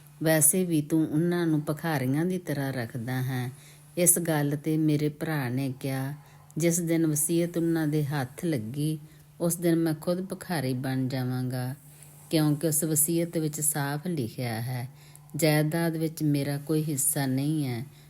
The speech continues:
ਬਲਕਿ ਪੂਰੀ ਜਾਇਦਾਦ ਉਸ ਲੜਕੀ ਦੀ ਹੈ।" ਪਾਪਾ ਨੇ ਜੋ ਕੀਤਾ, ਉਸ ਨੂੰ ਸੁਣ ਕੇ ਤਾਂ ਮੈਂ ਵੀ ਹੈਰਾਨ ਰਹਿ ਗਿਆ। ਤਾਂ ਹੀ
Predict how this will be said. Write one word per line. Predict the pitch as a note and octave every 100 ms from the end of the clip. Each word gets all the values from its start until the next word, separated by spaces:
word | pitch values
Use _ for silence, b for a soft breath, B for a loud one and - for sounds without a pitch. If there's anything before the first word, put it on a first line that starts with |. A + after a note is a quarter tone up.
| - -
ਬਲਕਿ | D3 D3 D3 E3+
ਪੂਰੀ | D#3+ D#3 D#3 F3+
ਜਾਇਦਾਦ | E3 D3 C3+ C3+ D3 D3
ਉਸ | D3+ E3+
ਲੜਕੀ | D3+ B2+ C3+ - D#3
ਦੀ | D3+ C#3 A#2+
ਹੈ।" | A#2 C3 B B B - -
ਪਾਪਾ | D3 C#3 - D#3+
ਨੇ | D#3+
ਜੋ | D3+ D3 D#3+
ਕੀਤਾ, | E3+ D#3 D3 - D3 D3 D3+ - - E3+
ਉਸ | E3+ F3+
ਨੂੰ | F3 D#3
ਸੁਣ | E3 D3+ C#3+
ਕੇ | C#3+ D#3 D#3
ਤਾਂ | D#3+
ਮੈਂ | D#3 D3 C#3+
ਵੀ | C#3+ F3 E3
ਹੈਰਾਨ | D3+ B2+ A#2+ A#2
ਰਹਿ | B2 B2+
ਗਿਆ। | B2 B2+ A#2+ C3+ B B B - -
ਤਾਂ | D#3 D#3 E3
ਹੀ | D#3 D3+